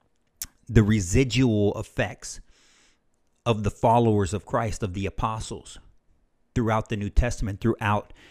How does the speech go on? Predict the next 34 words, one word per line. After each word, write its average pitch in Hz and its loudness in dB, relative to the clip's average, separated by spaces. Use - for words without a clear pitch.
the - -2
Acts 101 -6
of 107 0
the 104 -2
Apostles, 110 -4
throughout 107 -2
the 107 2
rest 107 0
of 135 -4
the 113 -2
Bible, 92 -4
where 101 0
Paul 117 2
visits 113 -4
and 117 -2
writes 120 2
letters 110 0
to 117 -4
all 117 2
these, 110 -4
and 107 -6
to 127 -4
all 127 2
the 123 -2
other 127 0
followers, 98 -4
and 113 -6
then, 110 -2
you 120 -2
know, 104 0
their, 120 2
his 127 2
residual 104 -4
effects - -8